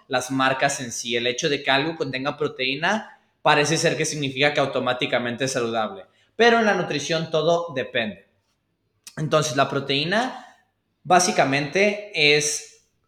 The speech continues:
viene de los productos animales. Es de lo que está hecho la mayoría. Está hecho tu cuerpo, tus músculos están hechos de proteína, ¿va? Es la base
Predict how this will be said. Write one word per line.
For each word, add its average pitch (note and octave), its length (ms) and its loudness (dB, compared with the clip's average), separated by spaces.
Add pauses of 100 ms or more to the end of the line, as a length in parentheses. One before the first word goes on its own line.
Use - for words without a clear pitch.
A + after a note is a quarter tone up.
(120)
viene F#3+ 400 4
de F#3+ 100 4
los F#3 140 2
productos D3 540 -2
animales. A#2 800 -4
Es D#3+ 120 0
de F3+ 80 2
lo F#3+ 120 2
que E3 80 0
está C#3 360 4
hecho D#3+ 380 2
la D3 80 2
mayoría. F#3+ 540 0 (580)
Está E3 380 6
hecho F3+ 240 2
tu - 180 0
cuerpo, F3+ 460 4
tus E3 160 -2
músculos F#3 640 2
están D3 260 -2
hechos D3+ 240 -2
de D3 100 0
proteína, B2+ 840 0 (100)
¿va? E3+ 160 6
Es E3+ 80 4
la E3+ 140 8
base F3 720 4